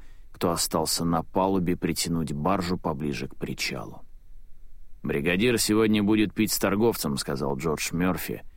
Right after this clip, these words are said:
ирландец с пышными бакенбардами, который тянул канат вместе с Уиллом.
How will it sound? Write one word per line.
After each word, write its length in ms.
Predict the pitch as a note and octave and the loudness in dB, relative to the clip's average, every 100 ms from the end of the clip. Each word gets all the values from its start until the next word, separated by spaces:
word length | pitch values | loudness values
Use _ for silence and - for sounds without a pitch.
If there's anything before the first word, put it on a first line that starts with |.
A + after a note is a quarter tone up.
| - - | -12 -4
ирландец 600 | G2 G2+ C3 D#3 C#3+ B2+ | 2 4 6 6 4 4
с 100 | - - | 0 0
пышными 520 | C3 B2+ - A2 A2 | 2 2 4 4 6
бакенбардами, 1080 | G2+ G2+ G2+ F2+ E2+ A2 A2 F#2+ F#2 E2 - - - - | 4 2 2 2 4 4 4 4 2 0 -4 -12 -14 -2
который 440 | G2+ F#2 A#2 G2+ | -2 2 2 2
тянул 380 | - G2 F#2 E2+ | 2 2 2 2
канат 420 | F2 E2+ E2+ - | 0 2 0 -2
вместе 440 | D#2+ D#2 C#2+ - | 0 0 0 -2
с 140 | D2 - | -2 -2
Уиллом. 440 | D2 C2 A1 - | -2 -4 -4 -10